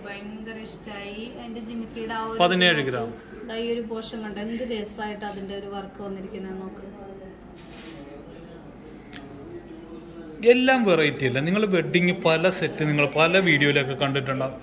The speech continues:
Speaker 2: ഇതുപോലത്തെ wedding സെറ്റൊക്കെ നിങ്ങൾ, ഞാനത് യുണീക്ക് ആയിട്ടുള്ള ഒരെണ്ണം ഉള്ളെങ്കിൽ അത് യുണീക്ക് ആയിരിക്കും. ഇവിടെ എടുക്കണതൊക്കെ ഏതെടുക്കും എന്നുള്ള confusion ഉണ്ടാക്കുന്ന ഐറ്റംസ് ആണ് ഇന്ന് വെച്ചിരിക്കുന്നത്. ഓ, ഭയങ്കര ഭംഗിയായിരുന്നു അന്ന്.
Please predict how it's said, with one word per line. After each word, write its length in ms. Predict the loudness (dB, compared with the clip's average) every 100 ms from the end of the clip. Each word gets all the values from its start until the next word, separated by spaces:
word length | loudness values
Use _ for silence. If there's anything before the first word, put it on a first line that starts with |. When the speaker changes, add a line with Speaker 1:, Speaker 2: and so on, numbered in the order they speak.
| -2
Speaker 2:
ഇതുപോലത്തെ 460 | 4 6 6 4 2
wedding 300 | 2 0 -2
സെറ്റൊക്കെ 400 | -4 -4 -2 -2 -4 -8 -10 -10 -12 -12 -12 -14 -14 -8 -2
നിങ്ങൾ, 160 | 2 2 0 -4 2
ഞാനത് 320 | 4 4 4 4
യുണീക്ക് 360 | 4 6 4 6
ആയിട്ടുള്ള 260 | 4 4 2 4
ഒരെണ്ണം 340 | 4 4 2
ഉള്ളെങ്കിൽ 260 | 4 4 4
അത് 80 | 2 2
യുണീക്ക് 340 | 2 2 2 2
ആയിരിക്കും. 280 | 2 0 -6 -6
ഇവിടെ 140 | -8 -10 -16 -18 -16 -16 -16 -18 -18 -16 -16 -14 -14 -14 -14 -14 -14 -16 -16 -14 0 4
എടുക്കണതൊക്കെ 680 | 4 6 6 8 6 6 6 8
ഏതെടുക്കും 420 | 8 6 2 0
എന്നുള്ള 220 | 2 4 4 4
confusion 480 | 2 2 2 2 -2
ഉണ്ടാക്കുന്ന 360 | 0 0 0 0 0
ഐറ്റംസ് 360 | 0 -2 -2 -2
ആണ് 100 | -2 0
ഇന്ന് 180 | 0 2
വെച്ചിരിക്കുന്നത്. 640 | 0 -2 -4 -2 -2 -2 -4
ഓ, 440 | -6 -10 -4 -2 -2 -4
ഭയങ്കര 500 | -6 -6 -6 2 4 4 4
ഭംഗിയായിരുന്നു 480 | 4 2 0 -2
അന്ന്. 120 | -6